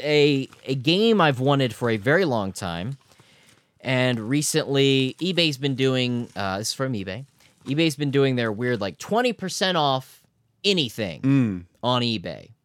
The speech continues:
Speaker 1: for, like, six hours. And a lot of times I have things on my watch list that I've been waiting for. I was like, "Ah, I don't wanna qu-,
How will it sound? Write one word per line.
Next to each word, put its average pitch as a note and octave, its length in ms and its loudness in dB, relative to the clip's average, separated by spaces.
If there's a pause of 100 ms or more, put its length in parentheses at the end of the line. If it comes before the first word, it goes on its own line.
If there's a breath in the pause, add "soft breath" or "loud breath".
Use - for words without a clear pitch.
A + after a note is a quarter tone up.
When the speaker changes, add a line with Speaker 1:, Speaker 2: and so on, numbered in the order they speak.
Speaker 1:
for, B2 120 -6
like, G#2 340 -4 (100)
six - 300 -4
hours. E2+ 540 -10 (920)
And G2+ 120 -6
a G2+ 40 -4
lot A#2 160 0
of A#2 60 -8
times B2 280 -2
I A2 160 0
have A#2 200 -4
things B2 220 -4
on A#2+ 80 -4
my A#2 120 -2
watch A2+ 400 -2
list C#3 240 -4
that A2+ 80 -4
I've G#2+ 140 -2
been G2+ 160 -8
waiting A#2+ 280 -4
for. - 120 -14
I - 20 -12
was A2 80 -12
like, A2+ 120 -14
"Ah, D#3 120 -10
I D3+ 120 -8
don't D#3 220 -8
wanna D#3 200 -6
qu-, - 180 -20